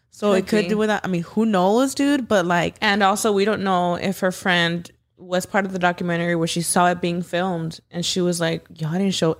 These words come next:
Speaker 2: any of this that we filmed."
Speaker 1: Who knows?
Speaker 2: 'Cause that could have been the reason. But also, she doesn't have to, like,
Speaker 1: She definitely doesn't
Speaker 2: show
Speaker 1: have to.
Speaker 2: her. But I think it's the, the, the fact that they're not friends anymore that just makes it so freaking awkward. Like, if my friend donated an organ to me and we're not friends anymore, like,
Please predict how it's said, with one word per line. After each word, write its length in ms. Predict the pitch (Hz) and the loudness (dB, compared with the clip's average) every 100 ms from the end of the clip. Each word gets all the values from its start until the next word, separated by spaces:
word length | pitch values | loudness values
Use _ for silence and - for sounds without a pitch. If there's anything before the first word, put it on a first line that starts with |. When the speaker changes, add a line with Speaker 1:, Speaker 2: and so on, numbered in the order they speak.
| - | -4
Speaker 2:
any 320 | 185 208 202 | 0 2 2
of 120 | 170 | 2
this 160 | 170 165 | 0 0
that 100 | 170 | -2
we 100 | 170 | -4
filmed." 380 | - - 180 - _ _ _ _ _ _ _ | -6 -8 -10 -10 _ _ _ _ _ _ _
Speaker 1:
Who 160 | 160 170 | -20 -18
knows? 320 | 147 143 143 | -8 -4 0
Speaker 2:
'Cause 380 | 233 185 180 - | 0 0 -6 -6
that 280 | 196 190 175 | -2 0 0
could 100 | 196 | -2
have 100 | 175 | -2
been 160 | 175 | -4
the 60 | 165 | -4
reason. 340 | 165 156 151 | -6 -8 -6
But 120 | 170 226 | 0 2
also, 440 | 233 226 254 226 - - _ | 2 2 0 0 -8 -20 _
she 160 | - 311 | -2 -2
doesn't 220 | 370 311 | 0 -2
have 460 | 170 170 190 202 - | -4 -4 -4 -4 -6
to, 280 | 170 151 156 _ _ _ | -6 -6 -8 _ _ _
like, 260 | 190 165 - | -4 -4 -4
Speaker 1:
She 140 | - | -4
definitely 320 | - 494 523 370 | 0 0 0 0
doesn't 160 | 277 | 2
Speaker 2:
show 360 | 190 - 214 220 | 2 4 4 4
Speaker 1:
have 80 | 190 | 2
to. 60 | 165 | 2
Speaker 2:
her. 340 | 180 170 175 - _ | 4 2 0 -6 _
But 120 | 220 208 | 0 0
I 80 | |
think 240 | 202 233 233 | 0 -2 0
it's 160 | 226 | -2
the, 240 | 196 190 190 | -4 -2 -2
the, 520 | 180 196 190 180 - - _ _ | 0 0 2 0 -4 -16 _ _
the 100 | - | -12
fact 220 | 190 196 196 | -2 0 0
that 120 | 190 | -2
they're 120 | 185 | -2
not 180 | 180 180 | -2 -2
friends 200 | 170 190 | -2 -2
anymore 260 | 214 220 | -2 0
that 120 | 226 226 | -2 -2
just 140 | 277 | -6
makes 140 | 330 359 | -6 -4
it 80 | 320 | -2
so 200 | 233 220 | -2 -2
freaking 260 | 226 208 | -4 -4
awkward. 460 | 170 170 214 240 262 - - 170 | -4 -4 -2 -2 -4 -12 -20 -8
Like, 200 | 254 269 | -4 -2
if 120 | 277 247 | 0 0
my 180 | 269 | 0
friend 220 | 311 320 302 | 0 0 0
donated 500 | 240 240 247 254 220 | 0 0 0 0 0
an 80 | |
organ 300 | 208 196 220 | -2 -2 -4
to 100 | 220 | -4
me 200 | 240 240 - | -4 -4 -4
and 160 | 208 | -4
we're 100 | 202 | -2
not 180 | 220 220 | -2 -2
friends 220 | 202 185 | -4 -4
anymore, 380 | 214 233 233 233 | -4 -2 -2 -2
like, 280 | 226 202 | -2 -4